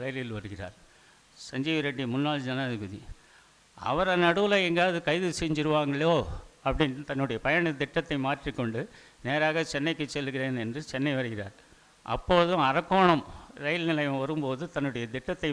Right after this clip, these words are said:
மாற்றிக்கொண்டு நம் அரக்கோணத்தில் இறங்கி வேலூர் வழியாக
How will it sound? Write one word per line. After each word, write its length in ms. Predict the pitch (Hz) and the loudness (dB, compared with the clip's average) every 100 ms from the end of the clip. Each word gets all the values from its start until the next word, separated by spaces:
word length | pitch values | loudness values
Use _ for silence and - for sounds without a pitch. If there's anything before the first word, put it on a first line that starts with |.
| 131 | 0
மாற்றிக்கொண்டு 580 | 143 - - 110 98 98 151 - - - - - _ - | 0 -2 -4 -4 -2 -4 -6 -12 -20 -20 -20 -20 _ -4
நம் 280 | 127 135 113 - - | 0 2 0 -2 -4
அரக்கோணத்தில் 600 | 113 160 190 175 165 147 | -4 0 2 2 2 -2
இறங்கி 340 | 143 131 123 190 - - - _ _ _ _ _ 110 | 0 0 -2 -4 -6 -14 -18 _ _ _ _ _ -4
வேலூர் 480 | 139 180 185 170 | 0 2 2 2
வழியாக 560 | 151 143 143 131 120 | 2 0 0 -2 -2